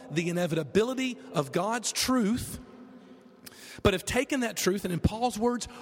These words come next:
are holding it down. Th-, th-, there's a weird psychological,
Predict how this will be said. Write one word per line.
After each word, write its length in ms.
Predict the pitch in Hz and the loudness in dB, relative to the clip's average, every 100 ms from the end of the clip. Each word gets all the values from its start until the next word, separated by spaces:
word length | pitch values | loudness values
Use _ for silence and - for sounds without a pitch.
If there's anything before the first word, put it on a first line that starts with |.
| - | -4
are 140 | 185 | -2
holding 680 | 180 - 214 247 269 262 254 | 0 2 2 2 2 0 0
it 220 | 240 - | 0 -2
down. 600 | 160 196 247 254 214 147 113 - - - - - - - | 0 2 2 2 2 0 -4 -16 -18 -18 -18 -20 -20 0
Th-, 120 | 220 | 0
th-, 120 | 220 208 | 2 2
there's 160 | 233 | 4
a 60 | 208 | 2
weird 500 | 180 202 269 262 214 | 0 -2 0 0 2
psychological, 1080 | - - 254 247 233 214 233 226 214 226 | 2 2 0 2 0 2 -2 0 2 2